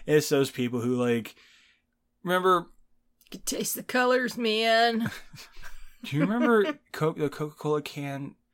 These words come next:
Speaker 1: Christmas can, 'cause it's always polar bears?
Speaker 2: Uh-huh.
Speaker 1: And one year they did a white can with red bears on it.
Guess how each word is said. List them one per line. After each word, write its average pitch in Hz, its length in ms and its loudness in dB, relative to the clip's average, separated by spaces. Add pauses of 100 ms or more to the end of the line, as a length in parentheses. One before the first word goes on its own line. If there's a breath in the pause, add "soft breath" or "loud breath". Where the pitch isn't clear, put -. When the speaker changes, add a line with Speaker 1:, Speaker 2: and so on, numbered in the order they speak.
(160)
Speaker 1:
Christmas 143 420 -4
can, 139 320 -8
'cause 123 100 -14
it's 127 100 -4
always 131 160 2
polar 131 240 -2
bears? 131 340 0 (120)
Speaker 2:
Uh-huh. 180 240 -6 (220 loud breath)
Speaker 1:
And 135 160 0
one 139 140 2
year 139 120 0
they 127 160 0
did 123 180 0
a 120 60 0
white 120 320 0
can 123 360 -2
with 110 160 -4
red 120 300 0
bears 131 260 0
on 135 180 0
it. 135 140 -6